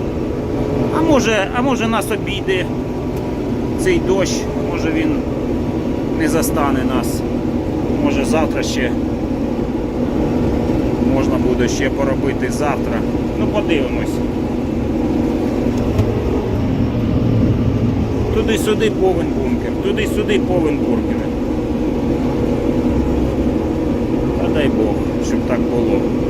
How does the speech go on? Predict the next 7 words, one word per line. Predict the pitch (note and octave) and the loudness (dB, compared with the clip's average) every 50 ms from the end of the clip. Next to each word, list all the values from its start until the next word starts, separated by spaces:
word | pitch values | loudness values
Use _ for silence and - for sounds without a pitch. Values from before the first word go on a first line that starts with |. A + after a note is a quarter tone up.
| - - - - - - - - - - - - - - - - - - - - - - - - - - - - - - - - - - - - - - - - - - - - - - - - - - - - - - D#4 - - - - - - - - - - - - - - - - - - - - - - - - - - - - - - - - - - D#3+ D#3+ - - - - | -2 -2 -2 -2 0 0 0 0 0 0 0 0 0 0 0 -2 -2 -2 -2 -2 -2 0 0 0 0 0 0 0 0 0 0 2 2 2 2 2 2 0 0 0 2 2 2 2 2 2 2 2 2 2 2 2 2 2 0 0 0 0 0 0 0 0 0 0 0 0 0 0 0 0 0 0 0 0 0 0 0 0 0 0 0 0 0 0 0 0 0 0 0 0 0 0 0 0 0
Так, | F#3+ F#3+ F3 C#3+ - - D#3+ F#3+ | 0 0 0 0 0 -2 -2 -2
косили | G3+ A#3 B3 C4+ B3+ A#3 A3 | -2 0 0 2 2 2 2
ми, | G#3 G#3+ G3 - | 2 0 -2 -2
косили | A3+ G#3 - - C4 B3+ B3 A#3+ A#3 A3+ F#3 - - - - - - - - - - - - - - - - - - E3 | -2 -2 -2 -2 -2 0 0 2 0 0 -2 -4 -8 -10 -10 -10 -12 -12 -12 -12 -12 -12 -12 -12 -12 -12 -12 -10 -6 -6
і | F#3 | -4
накосили. | G3 G#3 G3 - - G#3 F#3 - - G#3 G3 E3 D3+ C#3 B2 - - - - - - - - - - - - - - - - - - - - - - - - - - - - - - - - - - - - - D#3 | -4 -4 -4 -2 -2 -2 -2 -2 0 0 0 2 2 0 -2 -4 -4 -6 -8 -8 -8 -10 -10 -10 -10 -10 -10 -8 -8 -8 -8 -8 -8 -8 -8 -8 -8 -8 -8 -6 -6 -6 -6 -6 -6 -8 -6 -6 -6 -6 -4 -2 0
Накосили, | E3+ F3+ F#3+ F#3 - G3+ G3 G3+ - - A3+ A3 G#3 G#3 G#3 G3+ G3 F#3+ F3+ | 0 0 -2 -2 -2 -2 -2 -2 -2 0 0 2 2 2 2 0 0 -2 -2